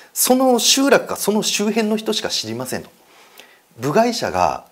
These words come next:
その土地の名前を口にすることすら許されてないんです。だから私たちももちろん名前は言えません」と。「ただ、ヒントです。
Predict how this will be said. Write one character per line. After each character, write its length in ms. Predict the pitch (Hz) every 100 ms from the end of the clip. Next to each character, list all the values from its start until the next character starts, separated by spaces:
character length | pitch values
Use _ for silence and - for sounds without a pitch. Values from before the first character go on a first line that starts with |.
| _
そ 200 | - 214
の 120 | 247
土 140 | 247
地 140 | 226 220
の 100 | 214
名 100 | 190
前 160 | 185
を 80 | 139
口 300 | - - -
に 140 | 214 220
す 120 | 220
る 80 | 208
こ 100 | 208
と 80 | 208
す 140 | -
ら 320 | 123 95 - - _ 110
許 220 | 127 170
さ 140 | 151
れ 80 | 123
て 100 | 90
な 120 | 85
い 40 | 90
ん 40 |
で 60 | 73
す。 160 | - - _ _ _ _ _ _ _ 180
だ 100 | 190
か 80 |
ら 60 | 208
私 260 | 170 180 180
た 80 | 190
ち 60 |
も 100 | 196
も 120 | 131 127
ち 120 | 131
ろ 100 | 107
ん 140 | 73 - _ _ -
名 200 | 131 131
前 180 | 165 175
は 100 | 147
言 100 | 123
え 40 |
ま 120 | 123
せ 100 | 117
ん」 40 | 107
と。 60 | - _ _ _ _ - -
「た 100 | -
だ、 240 | 131 90 -
ヒ 200 | - 208
ン 80 | 208
ト 100 | 143
で 80 | -
す。 160 | -